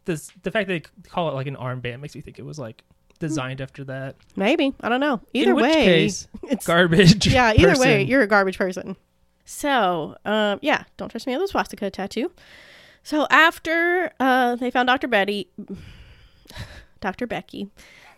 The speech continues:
Speaker 2: uh, Alan Junior, who was, M-, or, like, Mike's son, he was Michael, he was Alan Michael, and so Alan Junior, his son, was arrested in Chattanooga, Tennessee,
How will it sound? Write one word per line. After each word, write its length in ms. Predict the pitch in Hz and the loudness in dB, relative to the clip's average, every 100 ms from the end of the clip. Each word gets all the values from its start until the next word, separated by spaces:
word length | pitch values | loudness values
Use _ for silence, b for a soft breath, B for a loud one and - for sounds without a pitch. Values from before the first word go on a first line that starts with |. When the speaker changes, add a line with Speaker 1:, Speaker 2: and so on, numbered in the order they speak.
| _ | _
Speaker 2:
uh, 440 | 214 220 208 190 - _ _ | -2 0 0 -4 -6 _ _
Alan 340 | 233 320 269 | 0 2 0
Junior, 440 | 190 247 453 220 208 | 0 0 2 2 0
who 180 | 233 202 | 0 0
was, 460 | 196 185 180 - - | 0 -2 -8 -18 -10
M-, 120 | 190 - | -6 0
or, 200 | 208 - | 0 2
like, 220 | 180 185 | -2 0
Mike's 320 | 220 208 - | 0 0 -2
son, 400 | - 247 170 196 | 0 0 0 -2
he 120 | 254 | -2
was 400 | 233 196 - - _ _ _ | 0 -2 -4 -16 _ _ _
Michael, 300 | 190 185 180 - - | -10 -6 -8 -8 -10
he 100 | 190 | -8
was 160 | 180 - | -8 -8
Alan 240 | 185 175 | -6 -6
Michael, 460 | 175 170 - 185 180 _ | -6 -6 -8 -8 -10 _
and 160 | 202 185 | -14 -10
so 300 | 175 170 190 _ _ _ _ _ | -8 -8 -12 _ _ _ _ _
Alan 240 | 220 208 214 | 0 0 2
Junior, 260 | 311 240 | 0 -2
his 140 | 190 208 | -4 -2
son, 180 | 220 196 B B | -2 -2 B B
was 140 | 196 208 | -4 0
arrested 320 | 226 226 208 | 0 -2 -2
in 120 | 190 | -4
Chattanooga, 800 | - 233 220 202 233 262 196 190 | -4 -4 -2 -2 -2 0 0 0
Tennessee, 720 | 180 226 214 - 226 190 196 | -2 -2 -2 -4 -4 -4 -4